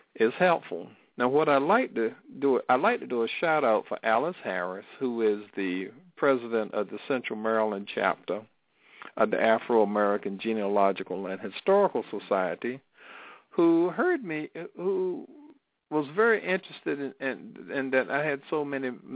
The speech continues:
family members in, in the U S colored troops, and she just said, "I gotta take you to the archives." I hadn't been there yet.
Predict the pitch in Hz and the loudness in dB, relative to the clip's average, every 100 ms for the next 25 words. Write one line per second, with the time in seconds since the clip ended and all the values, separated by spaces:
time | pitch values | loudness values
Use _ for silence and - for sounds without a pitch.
0 | 127 - 160 156 131 113 110 104 104 104 | -10 -2 -2 0 -4 0 0 0 -4 -6
1 | - 127 123 117 - - 127 123 113 110 | -4 -4 -4 -8 -10 -2 0 2 0 4
2 | 104 107 - 104 101 95 - 95 92 - | 4 2 2 2 2 -2 0 0 0 -4
3 | 98 104 - 156 127 - 107 - 104 98 | -8 -6 -6 -4 -4 -2 -2 0 -2 2
4 | 113 123 143 - 117 - 104 - 104 - | 2 4 0 0 0 0 -6 -4 -4 0
5 | 101 98 - 90 - - 123 151 160 143 | 0 0 0 -2 -2 0 2 2 0 0
6 | 123 127 101 92 90 92 - | 0 0 -4 -6 -4 -4 -4